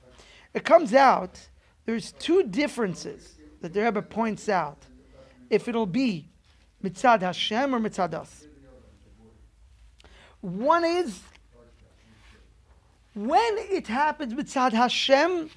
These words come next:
what's that gonna be called? <coughs> Bittul. It's, you didn't change the world.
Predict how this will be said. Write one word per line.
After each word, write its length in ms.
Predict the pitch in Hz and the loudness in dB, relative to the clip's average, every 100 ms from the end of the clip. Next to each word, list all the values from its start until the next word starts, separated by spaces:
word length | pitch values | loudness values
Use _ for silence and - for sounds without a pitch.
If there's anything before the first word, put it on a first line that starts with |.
| _ | _
what's 280 | 185 285 285 | 2 4 4
that 180 | 294 277 | 4 2
gonna 120 | 262 | 2
be 120 | 247 | -4
called? 580 | - 247 269 330 330 - - _ | -2 2 6 6 6 -4 -16 _
<coughs> 200 | - - - - - 165 - | -20 -14 -10 -10 -8 -8 8
Bittul. 460 | 453 440 - 165 - _ _ _ _ - - - | 10 10 6 -2 -4 _ _ _ _ -20 -20 -12
It's, 200 | 254 - | -10 -6
you 140 | 240 262 | -4 2
didn't 280 | 440 415 277 | 4 4 0
change 600 | - - 254 226 196 160 | -2 0 2 2 0 -2
the 100 | 190 | -4
world. 480 | 175 147 156 - | -4 -6 -8 -16